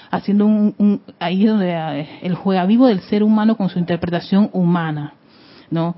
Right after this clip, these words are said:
Y a su beneficio. Pero la ley cósmica dice, "Espérate, <laughs> eso que tú estás haciendo,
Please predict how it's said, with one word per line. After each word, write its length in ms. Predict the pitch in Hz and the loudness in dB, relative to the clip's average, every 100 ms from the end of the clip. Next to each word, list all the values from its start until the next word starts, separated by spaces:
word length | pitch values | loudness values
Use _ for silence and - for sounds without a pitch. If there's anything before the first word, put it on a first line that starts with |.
| - - | -10 -2
Y 160 | 190 | 0
a 100 | 180 | 0
su 140 | 180 180 | 0 -2
beneficio. 680 | 170 160 - 190 - 151 - - - | -2 -2 -6 -8 -10 -14 -14 -10 2
Pero 240 | 180 165 | 2 4
la 120 | 160 | 0
ley 160 | 151 151 | -2 -2
cósmica 400 | 160 156 175 180 | -2 0 0 -2
dice, 160 | 170 165 | -4 -4
"Espérate, 460 | 165 160 143 - - - | -2 -2 -2 -6 -12 -14
<laughs> 180 | - - | 2 4
eso 220 | 202 185 185 | 4 2 0
que 100 | 175 | -2
tú 60 | |
estás 260 | 170 175 175 | -4 -2 -2
haciendo, 460 | 208 196 165 151 | -2 0 -2 -4